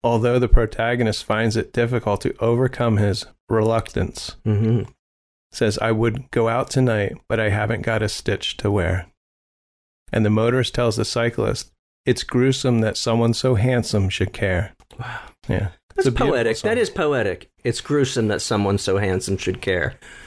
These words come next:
Speaker 2: Yeah, I like that.
Speaker 1: Whenever I get the chance, I like to mention either Noel Gallagher or Liam Nel-, Gallagher because they have such great, when they're interviewed,
Speaker 2: Mm-hmm.
Speaker 1: right? So Noel Gallagher described the first time he heard the track.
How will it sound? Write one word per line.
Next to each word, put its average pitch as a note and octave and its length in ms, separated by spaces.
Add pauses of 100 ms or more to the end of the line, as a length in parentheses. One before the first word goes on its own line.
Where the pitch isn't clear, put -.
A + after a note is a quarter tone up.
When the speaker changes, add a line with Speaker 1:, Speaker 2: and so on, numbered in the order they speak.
(140)
Speaker 2:
Yeah, F#4+ 200 (320)
I - 40 (160)
like C3+ 140
that. - 240 (160)
Speaker 1:
Whenever D#3 360
I D#3+ 60
get C#3+ 180
the B2+ 60
chance, A2 680 (220)
I C3+ 80
like A#2 220
to A#2+ 80
mention G#2 680 (360)
either B2+ 280
Noel A#2 280
Gallagher A#2+ 540
or G2+ 40
Liam G#2 320
Nel-, G2 360
Gallagher G#2 500
because G2+ 360
they A2 100
have G#2+ 180
such - 380 (100)
great, A2+ 400 (220)
when A2 180
they're A#2 160
interviewed, A#2+ 680 (240)
Speaker 2:
Mm-hmm. A#2+ 240
Speaker 1:
right? A2 260 (760)
So B2+ 180
Noel C#3 280
Gallagher G#2 600 (120)
described A#2+ 480
the A2+ 60
first C3 340
time B2 180
he A#2 80
heard A2 220
the G#2+ 80
track. - 340